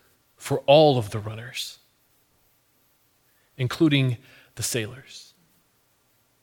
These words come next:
And it may not seem like the sailors are runners, right? I mean, Jonah was the one using the boat to run away from God, not the sailors.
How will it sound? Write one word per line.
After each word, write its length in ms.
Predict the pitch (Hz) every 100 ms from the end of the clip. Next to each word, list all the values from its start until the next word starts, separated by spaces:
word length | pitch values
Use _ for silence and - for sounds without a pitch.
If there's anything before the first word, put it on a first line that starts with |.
| _ _ _ _ - -
And 80 |
it 40 | 135
may 140 | 156
not 200 | 208 202
seem 280 | - 202 190
like 140 | 175
the 80 | -
sailors 400 | 131 139 156 143
are 80 | 127
runners, 600 | 135 170 110 92 - - _ _ _ _ _ _ _ _ _
right? 280 | 139 160 175 - _ _ _ _ _ _
I 60 | 156
mean, 180 | 156
Jonah 380 | 143 131 160 180
was 220 | 165 147
the 100 | -
one 380 | 131 127 127 123 - _
using 240 | 147 131
the 80 | 131
boat 240 | 123 127 123
to 100 | 131
run 140 | 127
away 120 | 120
from 180 | 110 117
God, 240 | 110 135 113
not 180 | 143
the 60 | 113
sailors. 640 | - 156 - - - -